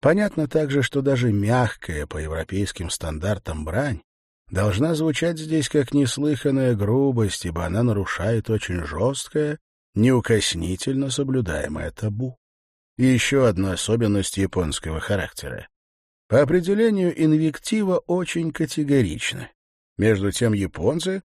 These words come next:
стремятся по возможности избегать всякой словесно выраженной категоричности, предпочитая говорить обиняками,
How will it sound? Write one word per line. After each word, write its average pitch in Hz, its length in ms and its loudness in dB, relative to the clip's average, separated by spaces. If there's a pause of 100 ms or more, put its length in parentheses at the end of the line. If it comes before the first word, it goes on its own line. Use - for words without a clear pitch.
(200)
стремятся 151 600 2
по 180 120 0
возможности 151 760 4
избегать 120 580 2
всякой 135 440 0
словесно 101 600 0
выраженной 92 480 -4
категоричности, 90 1000 -4 (320)
предпочитая 147 640 2
говорить 135 400 2
обиняками, 113 800 2